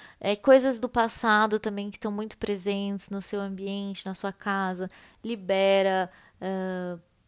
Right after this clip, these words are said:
apegos do passado, pessoas, coisas de pessoas do seu passado também, libera, vai abrindo espaço, deixa esse espaço aberto, vai abrindo, vai permitindo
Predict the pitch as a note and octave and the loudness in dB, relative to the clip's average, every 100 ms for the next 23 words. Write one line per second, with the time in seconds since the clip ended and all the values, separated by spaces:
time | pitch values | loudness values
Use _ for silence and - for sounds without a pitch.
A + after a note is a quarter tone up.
0 | _ - G#3+ - A#3 A#3 A3+ G#3+ F#3 - | _ -12 -12 0 4 4 4 -2 -4 -8
1 | G#3+ - G#3 - - G3+ G3 F#3+ F#3 F#3 | -10 -4 -4 -4 -4 -2 0 -2 -4 -4
2 | F#3+ F#3 - - F#3+ - - G3+ G3+ F#3+ | -4 -6 -8 -8 -8 -8 -2 0 2 0
3 | F#3 F3+ F3+ - G#3+ A3 A3 G3 G3 - | 0 -2 -4 -2 0 0 -2 -8 -12 -4
4 | G3+ - - F#3+ F#3 F#3 F3+ - F#3 F#3 | -4 -4 -4 -2 -2 -4 -8 -8 -8 -8
5 | - F#3+ F#3 F3+ F3+ F3 F3+ F#3 F3+ - | -8 -4 -2 -4 -6 -8 -8 -8 -10 -16
6 | - _ - F#3+ G3 G3 F#3+ F#3+ F3+ A3 | -20 _ -6 2 4 4 4 0 2 2
7 | B3+ D#4+ B3+ A#3+ A#3+ A3+ - F3+ E3 E3 | 2 0 -2 -4 -4 -8 -6 -6 -6 -10
8 | - E3+ - - G3+ A3+ A#3+ - A3+ - | -12 -14 -14 -4 -2 -2 -4 -8 -10 -6
9 | G3+ F#3+ - F3+ F3+ F3+ F3+ F3+ F3+ F3+ | -4 -4 -6 -6 -4 -2 -4 -6 -8 -6
10 | F#3+ G3 F3+ F3+ F3+ F3+ F3+ F#3 F#3+ G3+ | -4 -4 -6 -6 -6 -6 -4 -4 -4 -4
11 | G3+ G3 - F#3 F3 F3 F#3 | -4 -8 -10 -8 -8 -6 -6